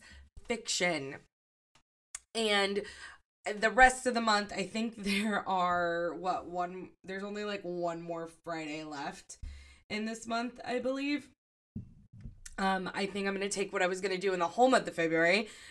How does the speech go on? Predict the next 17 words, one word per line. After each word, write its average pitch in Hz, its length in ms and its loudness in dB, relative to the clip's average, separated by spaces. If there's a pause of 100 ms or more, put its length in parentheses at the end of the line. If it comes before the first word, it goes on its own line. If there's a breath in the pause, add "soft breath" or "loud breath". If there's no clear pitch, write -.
shove - 460 6
it - 40 6
all 165 140 8
together, 170 500 6
and 190 320 4
put 208 140 0
it 233 100 2
in 240 160 4
one 240 140 4
episode. 240 540 4
So 185 60 -4
that 180 140 8
might 196 160 2
be 185 100 0
a 185 60 6
longer 180 260 4
episode, 185 720 2